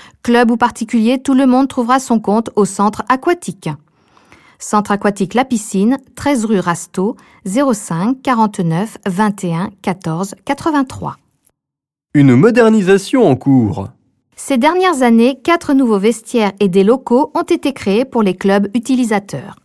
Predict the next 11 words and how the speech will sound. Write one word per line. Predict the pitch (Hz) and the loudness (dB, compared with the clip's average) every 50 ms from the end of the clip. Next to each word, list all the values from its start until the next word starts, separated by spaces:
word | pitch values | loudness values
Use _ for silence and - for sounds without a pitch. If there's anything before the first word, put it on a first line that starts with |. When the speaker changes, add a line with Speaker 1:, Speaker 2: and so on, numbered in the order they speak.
| _ _ _ _ _ _ _ _ - 175 | _ _ _ _ _ _ _ _ -8 -4
Speaker 1:
Le | 170 170 175 180 | -2 -2 -2 -2
confort | 175 - 214 208 208 - 226 220 220 | -2 -2 -4 -4 -2 -2 0 0 0
du | 202 226 | 2 2
baigneur | 202 240 247 254 277 311 339 381 359 - - - - - | 2 2 4 4 2 2 0 -2 -2 -6 -12 -20 -6 -2
a | - 311 381 | 2 2 4
également | 392 339 392 381 370 370 392 | 4 4 2 2 2 0 -2
fait | 392 - 302 | -2 -2 0
l'objet | 240 254 208 196 247 277 | 0 0 0 0 0 0
de | 240 247 | 2 2
nouveaux | 220 214 214 208 240 262 233 | 2 2 2 2 0 0 2
aménagements. | 240 226 226 220 214 208 202 202 - 160 131 - | 2 2 4 4 2 2 0 -2 -4 -8 -10 -10